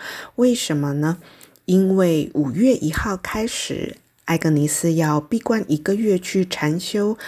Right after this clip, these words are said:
所以预告休假一个月。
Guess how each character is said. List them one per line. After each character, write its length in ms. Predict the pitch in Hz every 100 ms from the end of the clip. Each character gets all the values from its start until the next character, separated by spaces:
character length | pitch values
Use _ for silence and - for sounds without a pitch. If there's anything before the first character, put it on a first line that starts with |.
| - -
所 360 | - 156 156
以 280 | 196 254 - -
预 180 | 180
告 320 | - - 160 151
休 240 | - 185
假 360 | 185 - 190 -
一 80 | 156
个 160 | 220
月。 260 | 202 220